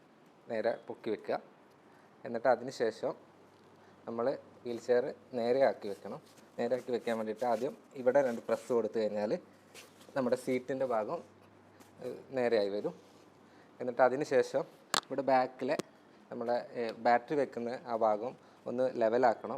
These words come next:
ഒന്നുകിൽ കാലുകൊണ്ടൊന്ന് just പ്രസ് ചെയ്താൽ മതി. ഇത് ലെവലാക്കിയതിന് ശേഷം നമ്മൾ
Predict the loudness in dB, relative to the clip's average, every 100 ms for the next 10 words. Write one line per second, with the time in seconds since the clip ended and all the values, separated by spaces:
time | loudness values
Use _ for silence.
0 | -8 -8 -6 0 2 4 2 -2 -4 -8
1 | -10 -8 -4 -4 -2 -2 -2 -4 -8 -10
2 | -10 -18 -20 -20 -4 2 6 6 6 4
3 | 4 -2 -2 -2 0 0 -2 -4 -6 -20
4 | -20 -20 -20 -20 -6 -2